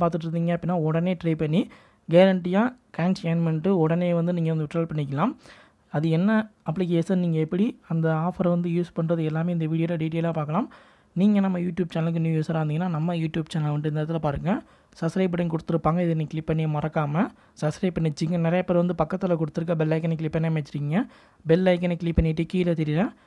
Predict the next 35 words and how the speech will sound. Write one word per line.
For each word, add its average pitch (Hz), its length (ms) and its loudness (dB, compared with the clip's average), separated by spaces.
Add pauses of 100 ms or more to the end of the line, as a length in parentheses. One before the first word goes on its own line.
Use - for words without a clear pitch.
(720)
ஆல் 175 120 6
பட்டனை 170 240 0
கிளிக் 165 160 0
பண்ணி 160 120 2
வச்சுங்க. 160 280 0
அப்போ 160 180 0
தான் 175 120 2
நம்ம 170 180 2
YouTube 170 260 -2
சேனல்ல 165 300 2
எப்போல்லாம் 170 320 0
ஏர்னிங் 165 240 0
வீடியோ 160 240 0
போடுறோமோ 156 320 4 (480)
அப்போல்லாம் 170 360 4
நோட்டிஃபிகேஷன் 160 580 0
உங்க 165 140 2 (100)
மொபைலுக்கு 165 320 0
உடனே 165 260 2
வரும். 170 260 2 (380)
நீங்க 214 200 8 (100)
இது 185 120 6
வரைக்கும் 180 280 4
நம்ம 170 200 6
அஃபீஷியல் 175 460 2
Telegram 160 400 4
சேனல் 160 180 4
ஜாயின் 151 220 4
பண்ணாம 160 280 4
இருந்தீங்கன்னா 151 360 4 (100)
டிஸ்கிரிப்ஷன் 165 500 0
பாக்ஸ்ல 156 320 0
நான் 156 140 2
லிங்க் 156 180 0
கொடுத்துருப்பேன். 156 500 2